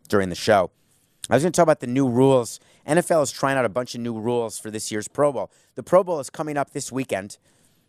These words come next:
and it's gonna be interesting because it's one of those things that nobody watches, because it's like a flag football game. Because who wants to tackle? Who wants to get hurt? Nobody.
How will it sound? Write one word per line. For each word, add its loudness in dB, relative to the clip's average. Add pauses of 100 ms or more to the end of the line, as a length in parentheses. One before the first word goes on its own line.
(200)
and 0
it's -8
gonna 2
be -2
interesting -4 (360)
because 2
it's -4
one 0
of 2
those 4
things -2
that -2
nobody 2
watches, -2 (300)
because 2
it's -10
like 0
a 0
flag 0
football 0
game. -12 (480)
Because 4
who 0
wants 0
to -14
tackle? 0
Who 0
wants -2
to -14
get -4
hurt? -4 (360)
Nobody. 0